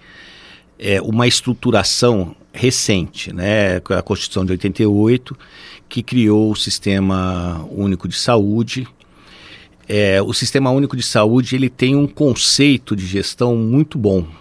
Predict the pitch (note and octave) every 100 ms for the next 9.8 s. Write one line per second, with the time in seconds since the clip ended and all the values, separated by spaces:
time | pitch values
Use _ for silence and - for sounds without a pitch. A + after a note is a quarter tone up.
0 | _ - D#2 F2 A2 G#2+ F2+ F2 F2 G#2
1 | F2+ F#2 F2+ E2 E2+ - - - F#2+ G2+
2 | F#2+ A2+ - G#2+ - G2+ - A2 G#2+ A2+
3 | F2+ - E2+ G2 F#2+ F#2 - - - -
4 | - E2 G2+ F#2+ G2+ - G2 F2+ G2+ G2
5 | G2+ A2+ G2 F#2+ - F#2+ - G#2 - G#2+
6 | B2 A2 - F2 - - - - - -
7 | - G#2+ G2+ G#2+ G2 G2+ F#2+ F2 F#2 -
8 | B2 G#2+ A#2 A#2+ - G2 - - - -
9 | _ _ G#2 G#2+ G#2+ G#2 G#2 G2+